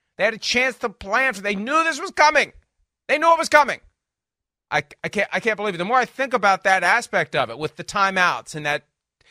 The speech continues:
weird little dance they were doing, we know it's gonna be go time here.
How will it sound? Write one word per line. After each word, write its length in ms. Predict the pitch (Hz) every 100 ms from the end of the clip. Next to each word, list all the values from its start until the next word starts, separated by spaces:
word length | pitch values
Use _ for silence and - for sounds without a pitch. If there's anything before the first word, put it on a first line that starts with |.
| _ _ -
weird 400 | 160 208 196 170
little 260 | 180 175 147
dance 500 | 120 175 185 175 -
they 160 | 160
were 120 | 139
doing, 440 | 127 220 220 120 82 _ _ _ _ _ -
we 220 | 156 262
know 320 | 294 285 165 -
it's 140 | 139
gonna 180 | 190 180
be 100 | 175
go 200 | 170 165
time 340 | 156 139 117
here. 280 | 117 95 -